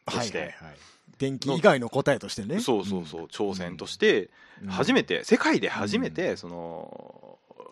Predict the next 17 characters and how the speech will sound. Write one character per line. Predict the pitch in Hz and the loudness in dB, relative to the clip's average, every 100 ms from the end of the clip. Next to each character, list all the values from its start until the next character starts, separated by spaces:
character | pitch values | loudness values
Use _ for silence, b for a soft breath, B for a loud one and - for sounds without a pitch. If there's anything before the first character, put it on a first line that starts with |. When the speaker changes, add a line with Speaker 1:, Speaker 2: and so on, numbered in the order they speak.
| 50 - _ _ _ | -20 -20 _ _ _
Speaker 1:
レ | 117 120 117 | 0 4 4
ー | |
ス | - 110 107 98 _ _ _ _ _ _ _ _ 175 | 2 -2 -4 -6 _ _ _ _ _ _ _ _ -6
に | 208 | -4
水 | - 131 | 0 -2
素 | - 127 | 2 4
エ | 120 | 4
ン | 135 | 2
ジ | 95 | -2
ン | 90 | -8
を | |
持 | 87 110 | -6 -6
ち | - | 0
込 | 131 | 0
ん | |
だ | 80 | -2
と。 | - 69 | -8 -14